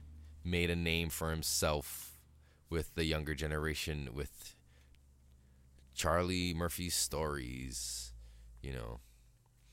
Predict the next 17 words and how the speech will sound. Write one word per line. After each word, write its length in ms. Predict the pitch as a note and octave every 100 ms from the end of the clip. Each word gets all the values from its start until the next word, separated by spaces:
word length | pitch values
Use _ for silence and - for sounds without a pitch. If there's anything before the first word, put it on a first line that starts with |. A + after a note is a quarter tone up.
| - - - - - _ D#2+
everybody 640 | E2 E2 C2+ C#2+ C#2+ C2+
knows 520 | D2+ C#2+ C#2 C2 - -
the, 280 | D2 C2+ B1+ - _ _ _ _ _ _ _ - - - C#2+
the, 360 | C2+ A#1 G#1 - - - _ - -
"I'm 140 | F2+ G#2+
Rick 180 | - F2
James, 500 | C#3 F3+ F3 C3 D#2
bitch." 600 | C#2+ A#2+ - - - - - - - - -
Those 200 | G#2+ G#2+
are 60 |
stories 420 | - A2 G#2 G2+
from 160 | - F2+
Charlie 320 | - F2 E2+
Murphy 280 | E2+ E2 E2
that 120 | C#2+
he 140 | D2 D#2
shared, 460 | - E2 D2 C#2